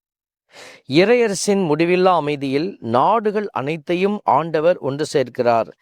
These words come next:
என்கிற ஒரு சிந்தனையில்தான் எசையா நூலிலிருந்து இரண்டாவது அதிகாரம் ஒன்றிலிருந்து ஐந்து வரை உள்ள இறைவார்த்தைகள் நமக்கு கொடுக்கப்பட்டிருக்கிறது.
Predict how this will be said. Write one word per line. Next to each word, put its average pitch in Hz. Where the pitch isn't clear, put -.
என்கிற 139
ஒரு 120
சிந்தனையில்தான் 143
எசையா 208
நூலிலிருந்து 147
இரண்டாவது 151
அதிகாரம் 127
ஒன்றிலிருந்து 160
ஐந்து 202
வரை 165
உள்ள 143
இறைவார்த்தைகள் 143
நமக்கு 123
கொடுக்கப்பட்டிருக்கிறது. 120